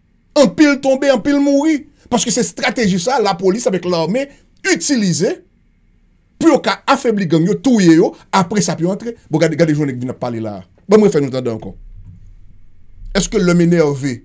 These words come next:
m fache sou sou ban n kriminèl sa yo, e kriminèl a mikwo nèg sa yo, ye nèg sa gen dwa, gen chèk li k ap vin nan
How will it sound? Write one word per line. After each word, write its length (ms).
m 100
fache 480
sou 280
sou 180
ban 140
n 120
kriminèl 540
sa 160
yo, 240
e 120
kriminèl 360
a 60
mikwo 240
nèg 120
sa 140
yo, 80
ye 160
nèg 120
sa 140
gen 100
dwa, 80
gen 160
chèk 160
li 80
k 60
ap 80
vin 160
nan 100